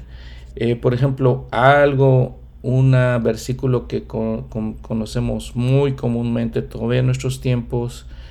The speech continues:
es una ley que se estableció en, en aquella, en, en esta ley de Moisés, versículo veinticuatro, "Ojo por ojo, diente por diente".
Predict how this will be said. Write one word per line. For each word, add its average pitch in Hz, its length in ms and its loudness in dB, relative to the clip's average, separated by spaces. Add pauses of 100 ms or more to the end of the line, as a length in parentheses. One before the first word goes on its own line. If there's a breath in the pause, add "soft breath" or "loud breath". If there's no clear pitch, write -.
(220 loud breath)
es - 220 -10
una 113 180 0
ley 120 280 2
que 127 120 -4
se 127 120 -6
estableció 117 560 -2
en, 117 120 -2
en 110 260 -6
aquella, 110 420 -2
en, 107 580 -8
en 104 180 -6
esta 110 300 -4
ley 110 180 0
de 113 80 -2
Moisés, 113 640 -4 (320 loud breath)
versículo 131 480 0
veinticuatro, 120 760 -2 (640 loud breath)
"Ojo 131 320 2
por 127 160 4
ojo, 143 400 4
diente 127 380 0
por 117 200 -4
diente". 131 580 0